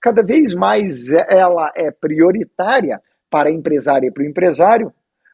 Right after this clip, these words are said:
por um simples motivo, porque a gente está na era da desconfiança digital. O que que é isso? Eu tenho muita informação,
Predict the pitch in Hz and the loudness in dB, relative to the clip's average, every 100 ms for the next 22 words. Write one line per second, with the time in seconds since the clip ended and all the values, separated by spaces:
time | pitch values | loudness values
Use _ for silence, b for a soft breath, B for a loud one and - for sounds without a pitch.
0 | _ 220 254 233 233 226 208 262 220 208 | _ -4 -4 -2 -4 -2 -2 0 2 0
1 | 135 165 185 170 185 175 - - 247 240 | -2 0 2 2 -2 -4 -6 -2 -2 0
2 | 202 175 240 226 160 151 151 - 156 143 | 2 4 4 2 0 -2 -4 -4 -6 -2
3 | 151 139 143 120 131 139 104 - _ _ | -4 -4 -8 -12 -2 0 0 -2 _ _
4 | b b - 220 185 175 226 175 - 160 | b b -4 0 4 2 2 0 0 0
5 | 139 135 139 147 143 175 156 - 185 202 | -2 -4 -4 -4 -2 -2 -2 -2 0 2
6 | 233 - 226 269 302 | 2 2 0 0 -4